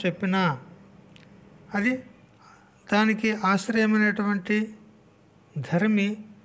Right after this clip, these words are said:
అది వికల్ప సహితమే ఉంటది కాబట్టి, సవికల్పం నందే వికల్పం చెప్పవలసి ఉంటుంది కాబట్టి, ఎందుకంటే నిర్వికల్పం నందు సవి-, వికల్పం చెప్పుట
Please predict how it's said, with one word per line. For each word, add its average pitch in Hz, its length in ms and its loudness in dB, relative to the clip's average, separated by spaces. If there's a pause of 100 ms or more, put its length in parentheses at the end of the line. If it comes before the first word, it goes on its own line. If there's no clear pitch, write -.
(300)
అది 220 280 0
వికల్ప 190 420 -2
సహితమే 196 520 0
ఉంటది 170 460 -2
కాబట్టి, 147 480 -4
సవికల్పం 196 680 -2
నందే 202 220 0
వికల్పం 190 520 -4
చెప్పవలసి 180 560 -4
ఉంటుంది 160 380 -6
కాబట్టి, 147 440 -6
ఎందుకంటే 180 500 -4
నిర్వికల్పం 190 760 -4
నందు 185 180 -6
సవి-, 180 460 -4
వికల్పం 185 400 -4
చెప్పుట 180 380 -8